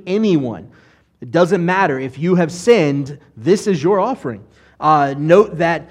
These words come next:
there is no explicit sacrifice for deliberate, intentional, and willful sin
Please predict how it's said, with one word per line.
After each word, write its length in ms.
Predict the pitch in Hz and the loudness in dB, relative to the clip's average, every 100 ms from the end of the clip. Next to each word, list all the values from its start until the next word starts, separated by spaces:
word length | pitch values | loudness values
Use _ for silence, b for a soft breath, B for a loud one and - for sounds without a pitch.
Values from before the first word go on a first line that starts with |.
| B | B
there 180 | 139 175 | -2 0
is 220 | 185 165 | 0 -2
no 240 | 156 165 214 | 0 2 2
explicit 520 | 185 - 202 202 190 | 0 -4 -2 -2 -4
sacrifice 640 | - 196 196 190 196 190 | -8 -6 -6 -6 -6 -6
for 280 | - 196 202 | -6 -4 -2
deliberate, 580 | 165 170 156 196 214 208 | -2 -2 0 0 0 -2
intentional, 720 | - 175 170 190 185 190 185 | -2 -8 -6 -8 -6 -6 -6
and 260 | 165 170 151 | -4 -4 -2
willful 440 | 170 214 214 151 | 0 0 -2 -8
sin 420 | 139 143 127 123 | -6 -6 -4 -6